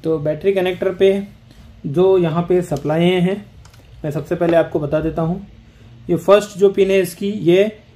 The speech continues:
वीबैट की सप्लाई है, और जो दूसरी पिन है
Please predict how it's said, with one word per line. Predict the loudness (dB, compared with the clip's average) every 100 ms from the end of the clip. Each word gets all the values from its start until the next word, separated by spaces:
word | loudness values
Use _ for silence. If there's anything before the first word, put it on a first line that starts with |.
| -16 -12
वीबैट | -6 0 2 0
की | -4 -4
सप्लाई | 0 4 4
है, | 2 -6 _ _ _ _ -20 _ _ _ -6
और | -4
जो | -2 -2
दूसरी | -2 0 -2
पिन | -2 -2 -2
है | -2